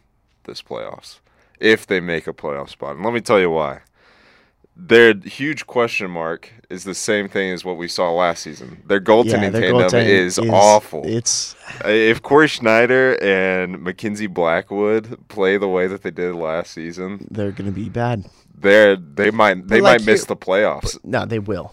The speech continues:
Speaker 2: They will miss the playoffs 'cause they were close to the bottom of the division. They might have been. I, nah, I don't. I, I don't remember. They, they might have been the bottom of the division last year.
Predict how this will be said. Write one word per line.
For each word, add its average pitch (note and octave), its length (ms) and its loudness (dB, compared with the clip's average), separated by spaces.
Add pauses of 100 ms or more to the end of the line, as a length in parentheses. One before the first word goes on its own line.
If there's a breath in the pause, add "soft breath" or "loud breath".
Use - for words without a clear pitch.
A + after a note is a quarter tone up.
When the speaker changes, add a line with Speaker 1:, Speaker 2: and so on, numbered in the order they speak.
Speaker 2:
They A#2 120 -6
will A#2+ 200 -2
miss F#2+ 200 -10
the - 80 -12
playoffs F2 560 -10 (120)
'cause B2 140 -2
they A#2+ 140 4
were A#2 180 0 (240)
close B2+ 260 0
to - 80 -18
the A#2+ 80 -4
bottom G#2+ 300 0
of G#2+ 80 -2
the G2+ 80 -6
division. G#2 520 -4 (200)
They C3+ 120 -2
might D4 160 0
have G#3 120 -4
been. D3 180 0
I, D3 220 -8 (600)
nah, A#2 420 -6
I C3 40 -14
don't. D#3 240 -14 (420)
I, D#3+ 280 -4
I - 20 -2
don't D3+ 140 -4
remember. G2+ 460 -6 (160)
They, D#3+ 100 0
they E3+ 180 0
might A3+ 200 0
have D#3 80 -4
been F#3 140 0
the D#3 60 -4
bottom A2 220 0
of G2 40 -6
the F#2 60 -8
division F#2 360 -10
last D#2 240 -12
year. D#2 180 -10